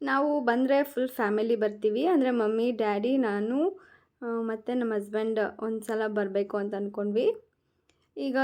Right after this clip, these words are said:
ಇಬ್ಬರೇ ಬಂದಿರೋದಲ್ವಾ, so, ಆ, ಎರಡು ಆರ್ಡರ್ ಮಾಡಿದ್ವಿ. ಫಸ್ಟ್ ಒಂದು ಖಾಲಿ ಮಾಡೋಣ, ಆಮೇಲೆ ಬೇಕಾದ್ರೆ ನೋಡೋಣ ಅಂತ ಅಂದ್ಬಿಟ್ಟು, ಆ, ಒಂದು ಬೌಲಲ್ಲೇ ಇಬ್ಬರು ಶೇರ್ ಮಾಡ್ತಾಯಿದ್ದೀವಿ. ನನಗೆ ಬಿರಿಯಾನಿ ಇಷ್ಟ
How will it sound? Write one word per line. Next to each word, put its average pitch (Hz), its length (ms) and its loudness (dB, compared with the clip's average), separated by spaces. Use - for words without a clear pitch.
ಇಬ್ಬರೇ 254 260 2
ಬಂದಿರೋದಲ್ವಾ, 220 680 0
so, 240 400 2
ಆ, 233 500 -6
ಎರಡು 226 380 2
ಆರ್ಡರ್ 226 280 2
ಮಾಡಿದ್ವಿ. 220 600 2
ಫಸ್ಟ್ 285 340 -4
ಒಂದು 269 220 2
ಖಾಲಿ 254 280 4
ಮಾಡೋಣ, 254 420 2
ಆಮೇಲೆ 254 480 2
ಬೇಕಾದ್ರೆ 233 400 2
ನೋಡೋಣ 220 360 0
ಅಂತ 214 280 -2
ಅಂದ್ಬಿಟ್ಟು, 220 680 0
ಆ, 240 180 -2
ಒಂದು 233 400 2
ಬೌಲಲ್ಲೇ 254 540 4
ಇಬ್ಬರು 247 280 0
ಶೇರ್ 226 360 2
ಮಾಡ್ತಾಯಿದ್ದೀವಿ. 208 840 0
ನನಗೆ 311 200 4
ಬಿರಿಯಾನಿ 269 540 6
ಇಷ್ಟ 311 300 6